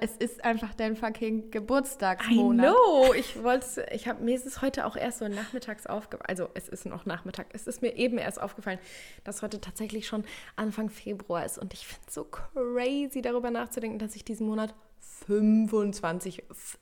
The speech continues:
Speaker 2: äh, sorry,
Speaker 1: Entschuldigung,
Speaker 2: ich
Speaker 1: ist das jetzt ein
Speaker 2: Ist
Speaker 1: Front an, an die, die schon fünfundzwanzig ist?
Speaker 2: Nein, aber ich möchte so, ich möchte nicht fünfundzwanzig sein.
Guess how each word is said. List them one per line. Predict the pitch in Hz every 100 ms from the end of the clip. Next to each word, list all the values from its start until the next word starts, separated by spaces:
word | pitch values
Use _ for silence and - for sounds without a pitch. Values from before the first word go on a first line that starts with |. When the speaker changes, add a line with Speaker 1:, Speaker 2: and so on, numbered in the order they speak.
| -
Speaker 2:
äh, | 508 554 - - - - - 196
sorry, | 190 285 240
Speaker 1:
Entschuldigung, | 240 254 415 403
Speaker 2:
ich | - - - -
Speaker 1:
ist | -
das | 277
jetzt | 247 247 -
ein | 339
Speaker 2:
Ist | - 277
Speaker 1:
Front | 262 370 -
an, | 285 330 247
an | 247 233 220
die, | 262
die | 277 294
schon | 285 262
fünfundzwanzig | 262 254 254 - 214 214 214 - -
ist? | 254 349
Speaker 2:
Nein, | 262 262 277 320 403 508 - - -
aber | 285 285 -
ich | 285
möchte | 311 320 - 320 262
so, | 277 254 -
ich | -
möchte | 277 254 254 254
nicht | 254 240
fünfundzwanzig | - 220 214 - 196 196
sein. | 175 165